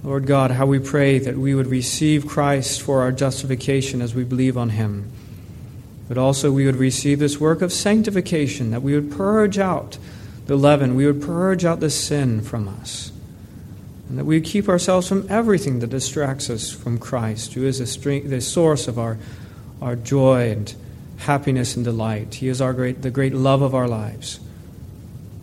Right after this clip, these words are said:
Lord God, have mercy upon us and help us to keep this feast, we pray in Jesus' name.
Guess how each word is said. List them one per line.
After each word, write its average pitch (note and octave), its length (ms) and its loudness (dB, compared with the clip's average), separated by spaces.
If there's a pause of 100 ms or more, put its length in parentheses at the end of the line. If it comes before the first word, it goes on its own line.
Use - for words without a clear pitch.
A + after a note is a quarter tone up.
(240)
Lord C3+ 280 -2
God, B2+ 240 4
have C3 180 0
mercy D#3+ 400 4
upon C3 320 0
us A#2 180 -4
and A2+ 120 -2
help A#2+ 280 -2
us - 400 -8 (360)
to B2 80 -8
keep C3+ 260 -2
this B2 220 -4
feast, A2+ 460 -6
we A#2+ 120 -4
pray A#2 300 -4
in A2 80 0
Jesus' B2+ 420 -4
name. - 220 -8